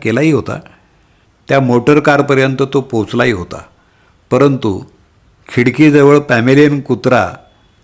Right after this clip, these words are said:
आणि त्याच्याजवळ बसलेली बॉबकटवाली सुंदर तरुणी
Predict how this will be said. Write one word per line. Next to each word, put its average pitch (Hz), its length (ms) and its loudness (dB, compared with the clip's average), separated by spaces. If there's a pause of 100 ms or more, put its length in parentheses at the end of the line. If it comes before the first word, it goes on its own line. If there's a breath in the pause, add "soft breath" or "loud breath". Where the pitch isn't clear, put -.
(120)
आणि 117 260 -2
त्याच्याजवळ 139 480 2
बसलेली 123 540 -2
बॉबकटवाली 123 760 -2
सुंदर 113 420 -4
तरुणी 107 500 -6